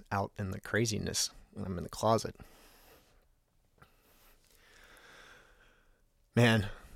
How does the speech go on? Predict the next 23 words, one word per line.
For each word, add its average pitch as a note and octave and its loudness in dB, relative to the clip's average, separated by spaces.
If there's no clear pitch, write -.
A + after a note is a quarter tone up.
I - 0
wanna B2+ 6
talk C#3+ 6
about B2 6
something A#2+ 4
else A2+ 6
that A2 4
I'm G#2 4
so A#2 4
excited A2 4
for. A#2+ 4
Version, A#2+ 6
or G#2 2
Generation A#2+ 4
three A2 2
for - -2
Mingos. A2 4
I A#2+ 8
don't C#3 8
know A#2 8
anything G#2+ 4
about F#2 2
it. G#2+ -2